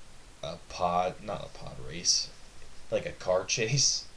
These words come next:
And the car chase looked basically like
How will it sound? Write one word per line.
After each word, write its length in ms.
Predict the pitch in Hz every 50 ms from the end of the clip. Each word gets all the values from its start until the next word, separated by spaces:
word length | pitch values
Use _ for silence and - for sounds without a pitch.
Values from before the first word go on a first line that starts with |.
| - - - - - - - - - - - - -
And 340 | - 117 120 117 110 107 98
the 100 | 98 92
car 320 | 90 - - 127 127 135
chase 320 | 131 - 135 127 110 104 -
looked 400 | 98 98 98 92 - - - - - - - - - - - - - - - - - - - - - - - - - - - - 170 156 131 - - - - 160 -
basically 540 | - 98 98 101 - - 110 87 95 92 92 90
like 280 | 90 87 90 87 -